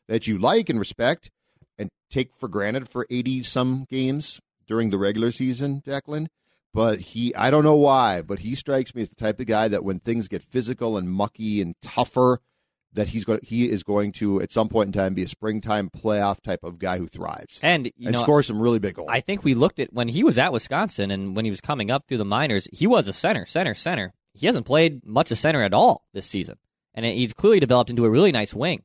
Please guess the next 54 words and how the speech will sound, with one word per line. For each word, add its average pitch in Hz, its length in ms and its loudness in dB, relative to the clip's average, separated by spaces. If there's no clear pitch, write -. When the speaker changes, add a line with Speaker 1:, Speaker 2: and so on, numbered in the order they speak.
Speaker 2:
So, 123 400 2
again, 214 300 2
th-, 190 120 -2
and 170 220 -2
it'd 147 100 2
be 123 100 2
nice 160 240 2
if 139 80 -4
we 107 60 -6
could 92 220 -10
find 170 300 0
a, 85 100 -6
a, 87 160 -12
<laughs> - 160 -20
a 117 100 -8
center. 131 460 -2
Uh, 110 300 2
but 120 260 2
if, 131 340 0
if 135 200 -6
this 180 220 -2
is 165 80 -8
the 151 120 2
role 135 220 2
he's 147 200 -2
in, 156 140 0
it's 139 120 -8
just 165 160 -6
like 160 120 0
Granlund. 127 360 -4
They're, 113 80 -4
don't - 320 -4
force 156 260 -2
the 98 140 -4
issue. 104 360 -4
Speaker 1:
Yes. 104 340 -16
Speaker 2:
You 113 80 -2
know, 127 100 4
don't, 139 240 2
don't 147 180 -2
force 165 440 2
it. 95 160 -2
Speaker 1:
Yes. 85 160 -20
Speaker 2:
And 120 100 -2
if 123 80 0
he 156 120 0
can 151 120 -4
be 143 100 6
a 160 60 6
successful 135 580 0
wing 135 220 2
and 120 100 -4
play 131 240 0
off 127 200 4